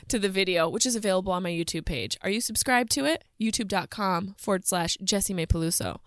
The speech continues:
Check it out while you're drinking a glass of mud, which you can order at mudwater dot com forward slash sharp tongue. Use code sharp tongue to get fifteen percent off your entire mud order.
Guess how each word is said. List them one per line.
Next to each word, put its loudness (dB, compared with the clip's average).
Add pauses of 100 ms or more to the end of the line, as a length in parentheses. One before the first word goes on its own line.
(400)
Check 2
it 2
out 4
while 2
you're 2
drinking 0
a 2
glass 2
of -4
mud, -2
which -4
you -4
can -6
order -2 (360)
at 2
mudwater 0
dot -4
com -6
forward -4
slash 2
sharp 2
tongue. -4 (300)
Use 0
code 0
sharp 4
tongue -2
to -6
get -6
fifteen -4
percent -2
off -4
your -4
entire -4
mud 0
order. -2